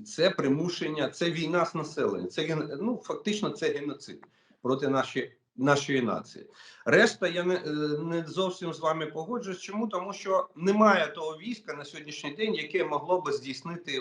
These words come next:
ось цю військову операцію. Даже якщо завтра, а, вдарять морози, да, треба ще зібрати війська.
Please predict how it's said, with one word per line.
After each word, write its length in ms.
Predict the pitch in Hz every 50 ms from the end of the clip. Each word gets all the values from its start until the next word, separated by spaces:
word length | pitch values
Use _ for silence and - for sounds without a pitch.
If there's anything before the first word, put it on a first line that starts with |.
| 110 123
ось 200 | 123 120 - -
цю 80 | 156
військову 540 | 151 135 123 110 - - 127 120 117 110 104
операцію. 600 | 104 101 - 98 92 85 - - - - - - _ _ _ _ _ _ _ _ _ _ _ _ _ _ _ _ _ _ _ _
Даже 260 | - 175 190 185 185 175
якщо 340 | 170 170 - - 190 175
завтра, 560 | - 147 170 151 143 143 139 131 123 123 - -
а, 260 | - 131 127 127 123
вдарять 460 | 117 117 117 147 143 135 131 117 -
морози, 460 | 147 151 175 233 285 320 220 156 135 -
да, 260 | - 147 165 196 196
треба 400 | - - 160 170 180 170 170 160
ще 200 | - - 170 147
зібрати 540 | - 151 151 - - 151 139 123 - 104 92
війська. 460 | 87 87 76 67 - - _ _